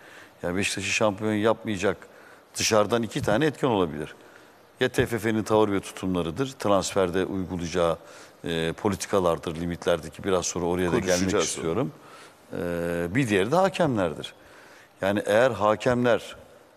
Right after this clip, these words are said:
Speaker 1: e, Beşiktaş'ın gerçekten kamuoyunda konuşulduğu gibi, e, önünü kesecek tarzda bir yönetim, e, tarzı benimseyeceklerse, böyle bir şey söz konusu olacaksa, e, samimi söylüyorum, taş üstüne taş bırakmam.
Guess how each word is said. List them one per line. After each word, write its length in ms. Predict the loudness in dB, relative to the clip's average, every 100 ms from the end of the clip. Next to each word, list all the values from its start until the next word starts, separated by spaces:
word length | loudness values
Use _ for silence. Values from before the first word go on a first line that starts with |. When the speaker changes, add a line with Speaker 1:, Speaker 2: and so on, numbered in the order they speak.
| _ -6
Speaker 1:
e, 420 | -4 -2 -2 -2 -2
Beşiktaş'ın 680 | -2 -2 -2 0 0 -2 -4 -18 -20 -20 _ 0
gerçekten 640 | 2 2 0 -2 -2 -4
kamuoyunda 840 | 0 0 2 2 0 2 4 4 0 -16 -20 -20 _
konuşulduğu 680 | -2 0 0 -2 0 2 0
gibi, 380 | 0 0 0 -2 -12 -20 -20 _ _ -8
e, 120 | -4
önünü 360 | -2 2 0
kesecek 680 | 2 0 0 0 -2 -2 -2
tarzda 420 | 0 2 2 0
bir 120 | 0
yönetim, 640 | -2 -2 0 -2 -2 -4 -4 -12 -20 -20 _ -14 -4
e, 680 | 0 2 2 2 0 0 -2
tarzı 420 | 2 2 2 -4
benimseyeceklerse, 1080 | -2 -2 0 -2 -2 -2 -2 -2 0 0 0
böyle 180 | 0 0
bir 60 | 0
şey 160 | -2
söz 260 | 0 -2 -2
konusu 240 | -6 -2
olacaksa, 440 | 0 0 0 -2 -4 -14 -20 -20 -20 -10 -4
e, 180 | -2
samimi 340 | 0 0 2 0
söylüyorum, 300 | 0 0 2
taş 160 | 0 0
üstüne 200 | 0 0
taş 240 | 0 0
bırakmam. 380 | 2 2 0